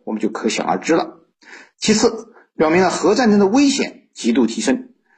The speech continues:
由于美俄双方都没有承诺放弃使用核武器，因此在当前美俄对抗日趋激烈，特别是美国持续拱火乌克兰局势，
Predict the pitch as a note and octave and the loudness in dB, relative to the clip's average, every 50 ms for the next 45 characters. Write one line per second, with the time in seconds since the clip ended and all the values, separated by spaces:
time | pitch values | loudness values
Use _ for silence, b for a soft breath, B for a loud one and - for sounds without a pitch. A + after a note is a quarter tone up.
0 | _ _ _ _ - E3+ G#3 A3+ G#3+ G#3 G#3 G#3+ - C#4+ - B2+ A#2+ A2 B2+ E3+ | _ _ _ _ 2 2 4 4 4 2 2 0 -2 0 0 2 2 4 4 2
1 | F3+ - G#3+ G#3+ - G3+ G3+ G#3 - - - - G3+ F#3+ F#3 F3+ E3 C3 A2 A2 | 2 2 0 0 0 0 -2 -2 -4 -6 -4 0 0 2 4 4 2 2 2 0
2 | - - C3 E3+ F3+ F3+ - - - D3 B2+ G#2+ G2+ - - A#2 A2 A2 - F#2+ | -2 0 0 0 0 0 -2 -4 -2 -2 -2 -2 -2 -4 -2 -2 -2 -2 -2 -6
3 | F#2 F2 - - C3 A#2+ E2 E2 - - - - _ _ _ _ _ _ - F#3 | -6 -6 -4 -2 -2 -2 -2 -4 -6 -8 -8 -10 _ _ _ _ _ _ 2 2
4 | G#3 G3 - - - - - _ - B2+ A2 A2+ F3 F#3+ G3+ F#3+ - B2+ A#2 A#2+ | 2 2 0 -2 -8 -12 -8 _ -2 -2 0 0 0 0 0 0 0 -2 -2 0
5 | G2 A2+ A2 G#2+ G#2 G#2 B2+ C3+ B2+ D3+ A#2+ - - C3 - - - C#3+ - - | 2 2 2 2 2 2 2 2 2 0 0 0 -2 -4 -2 0 0 -2 0 0
6 | - - - - - - - C#4 C#4 D4 C#4 - - - - - _ - - C3 | -4 -4 -6 -8 -6 -2 2 2 4 4 2 0 -2 -8 -16 -14 _ -2 0 0
7 | C#3 C#3+ D3 D3+ C3 A#2 A#2 A2 A2+ C3+ D#3+ D#3 D#3 - - G#3+ B3 A#3 D4+ G#3 | 2 2 2 2 2 2 2 2 2 2 0 0 0 -2 -2 0 2 2 2 2
8 | - C#3+ E3 G3+ - - G#2 G#2 A#2+ B2 C#3+ C3 B2 A#2 A#2 B2+ C3 - D#3 - | 2 2 0 0 0 0 0 0 0 0 0 0 0 0 0 0 0 0 -2 -4
9 | B | B